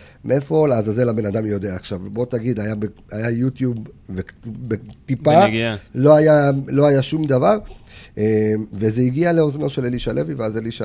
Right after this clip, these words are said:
Speaker 1: אה, בא אליי ואמר לי, "תקשיב, בוא, אם אתה יכול, תכינו לי." אה, ואז, אה, ישבנו יחד, והוא עשה את רוב העבודה, אני רק ישבתי, אה,
Speaker 2: <laughs>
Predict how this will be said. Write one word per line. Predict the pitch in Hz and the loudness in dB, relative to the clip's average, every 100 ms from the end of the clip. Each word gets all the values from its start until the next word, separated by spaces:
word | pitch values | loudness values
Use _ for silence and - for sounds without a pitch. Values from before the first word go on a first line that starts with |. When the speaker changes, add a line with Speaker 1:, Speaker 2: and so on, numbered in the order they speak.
| 104 | -6
Speaker 1:
אה, | 101 98 92 87 | -6 -6 -6 -4
בא | 117 | -2
אליי | 117 120 | -2 -2
ואמר | 107 104 | -4 -6
לי, | 107 104 | -6 -8
"תקשיב, | - - 151 127 - | -10 -8 -8 -8 -12
בוא, | 120 123 110 | -8 -6 -6
אם | 123 | -6
אתה | 113 98 | -6 -6
יכול, | 98 160 180 165 | -6 -6 -8 -8
תכינו | 147 214 262 | -8 -4 -2
לי." | 214 131 - - - - - - | 0 -2 -8 -20 -20 -20 -20 -10
אה, | 113 113 113 113 120 | -4 -2 0 -2 -4
ואז, | 107 123 151 123 135 | -2 2 0 0 -4
אה, | 127 123 117 | -4 -2 -2
ישבנו | - 135 143 135 | 2 0 2 2
יחד, | 143 135 175 156 - | 2 2 0 -2 -8
והוא | 110 107 107 107 107 107 107 107 120 | -14 -8 -4 -2 -2 -2 -4 -4 -4
עשה | 113 110 | -4 -6
את | |
רוב | 113 104 | -6 -6
העבודה, | 101 95 120 | -4 -4 -2
אני | 117 101 | -2 -2
רק | 107 | -4
ישבתי, | 101 120 139 190 185 - - - - | -4 -6 -4 -4 -4 -10 -6 0 2
אה, | 117 117 | 4 2
Speaker 2:
<laughs> | 113 | 2